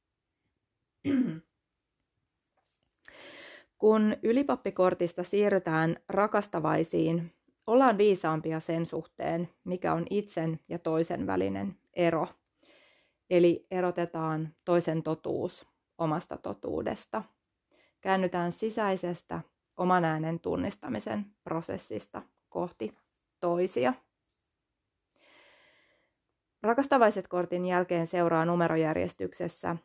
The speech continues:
Sotavaunut-kortti. Se on kortti, jossa oivalletaan, että se, mitä meillä nyt on, ei enää riitä meille. Eli vaikka kaikki on päällisin puolin hyvin ja näyttää kauniilta,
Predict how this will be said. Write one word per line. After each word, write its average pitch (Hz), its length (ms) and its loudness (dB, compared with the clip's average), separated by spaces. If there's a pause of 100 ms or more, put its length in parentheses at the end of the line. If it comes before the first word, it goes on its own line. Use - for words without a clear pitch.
(200)
Sotavaunut-kortti. - 1900 -2 (2000)
Se - 200 4
on 196 140 4
kortti, 220 500 4
jossa 175 520 2
oivalletaan, 180 840 4
että 160 240 -4
se, 190 160 -2
mitä 180 240 -2
meillä 165 320 2
nyt 196 340 -4
on, 196 340 2 (460)
ei 165 200 8
enää 156 280 0
riitä 175 340 -2
meille. 208 520 -2 (720)
Eli 170 180 8
vaikka 175 240 4
kaikki 208 380 0
on 185 120 -2
päällisin 196 560 0
puolin 165 500 -2
hyvin 190 380 2
ja 156 320 -2
näyttää 185 540 2
kauniilta, 170 840 0